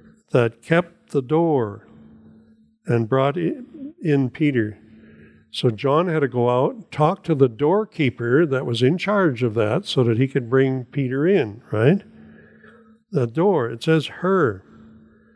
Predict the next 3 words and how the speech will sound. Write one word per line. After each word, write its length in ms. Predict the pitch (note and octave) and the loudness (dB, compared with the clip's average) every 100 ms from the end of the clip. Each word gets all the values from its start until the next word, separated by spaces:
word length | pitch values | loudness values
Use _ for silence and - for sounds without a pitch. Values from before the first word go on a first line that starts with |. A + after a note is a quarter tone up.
| _ _ _ _ _ - | _ _ _ _ _ -2
Verse 180 | C3+ - | -2 2
seventeen, 680 | D#3+ D#3 D3 C#3 B2+ C3+ C3+ - - - - - - _ - | 0 0 -2 0 0 -2 -8 -20 -20 -20 -20 -20 -20 _ 2
"Then 440 | D#3 F#3 G3 F#3 | 2 2 -4 -10